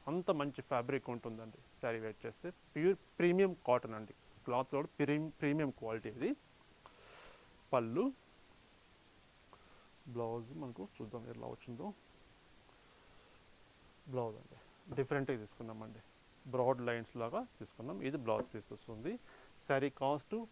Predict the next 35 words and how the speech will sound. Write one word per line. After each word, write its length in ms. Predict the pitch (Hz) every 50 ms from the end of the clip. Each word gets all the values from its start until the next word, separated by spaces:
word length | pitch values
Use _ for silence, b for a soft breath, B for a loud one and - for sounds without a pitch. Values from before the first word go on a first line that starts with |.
| B B B B - - 139
only 280 | 156 185 208 220 247 262 233 - - - -
సెవెన్ 280 | - 165 143 165 190 214 - - - -
సిక్స్టీ 260 | - 175 - - - 170 135
రూపీస్ 280 | 143 120 - 123 - - 123
అండి, 180 | 113 110 110 113 - - - 135 135 151
ఏడు 120 | 170 180 170 160
వందల 280 | 147 139 123 135 151 185 202 - 143 135
అరవై 200 | 131 131 123 117 117
రూపాయలు. 460 | 117 107 - 123 117 117 117 127 180 247 - B B B B B B - 131
మలాయ్ 280 | 139 147 156 165 185 185 - -
కాటన్ 300 | - 131 131 127 151 143 131 -
శారీస్ 300 | - 120 113 117 110 - 120
మనం 120 | 110 110 - -
చూస్తున్నాం. 460 | 117 107 - - 127 127 156 214 254 247 B B B B B - 147
ఇందులో 220 | 151 160 175 190 185 143 127
డిజైన్స్ 360 | 139 139 151 170 175 165 - 185
కూడా 100 | 196 170 - -
చాలా 140 | 147 131 127 - -
చక్కటి 420 | 143 - - - - 170 156 156 135 143
డిజైన్స్, 360 | 139 143 156 151 143 - - 185 196 190 - -
కలర్స్ 260 | 147 127 139 147 - -
కూడా 100 | 151 135 - -
చాలా 180 | - 127 131 135 127 - -
చాలా 160 | 135 123 120 110 120
బాగున్నాయండి. 560 | 117 120 120 120 120 117 113 113 113 151 220 240 B B B B B B - 123
అన్నీ 200 | 123 135 151 131 -
చూపిస్తానండి. 680 | - 120 117 117 - - 123 117 117 120 117 127 196 269 262 B B B B B -
ఫస్ట్ 240 | - 143 - - - 151 -
శారీ 180 | 156 151 160 151
ఒకటి 160 | 139 123 123 - -
క్లియర్గా 280 | 131 135 135 135 123 120 127
ఓపెన్ 240 | 127 - 135 123 123
చేశాను 240 | 120 - - 127 123 131
కదా, 120 | 160 214 208
మనకు 180 | 156 127 117